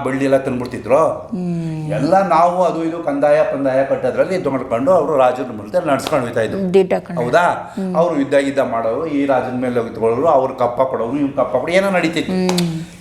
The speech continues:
Speaker 1: ಈಗ ಏನಾಗದೆ,
Speaker 2: ಹ್ಮ್.
Speaker 1: ಇವರೆಲ್ಲ ನಮ್ ಸರ್ಕಾರ, ಸರ್ಕಾರ ಅಂತ ನಡೀತಲ್ಲ,
Speaker 2: ಹ್ಮ್.
Speaker 1: ಸರ್ಕಾರ ಹೆಂಗ್ ನಡೀತಿದೆ, ನಡೀತದೆ?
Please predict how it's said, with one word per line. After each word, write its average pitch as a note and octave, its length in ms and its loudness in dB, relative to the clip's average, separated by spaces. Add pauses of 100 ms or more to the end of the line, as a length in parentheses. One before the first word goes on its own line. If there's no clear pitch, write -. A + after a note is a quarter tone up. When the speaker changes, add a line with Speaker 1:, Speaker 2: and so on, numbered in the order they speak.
Speaker 1:
ಈಗ G3 260 2 (280)
ಏನಾಗದೆ, C3+ 600 0 (320)
Speaker 2:
ಹ್ಮ್. F#3+ 280 -2
Speaker 1:
ಇವರೆಲ್ಲ F#3+ 1040 2
ನಮ್ F3 160 -2
ಸರ್ಕಾರ, E3 440 0
ಸರ್ಕಾರ D#3 380 0
ಅಂತ D#3 180 2
ನಡೀತಲ್ಲ, D#3 400 0
Speaker 2:
ಹ್ಮ್. F#3+ 460 -4
Speaker 1:
ಸರ್ಕಾರ F3 340 2
ಹೆಂಗ್ E3 300 -2
ನಡೀತಿದೆ, C#3 400 -2
ನಡೀತದೆ? C#3 600 0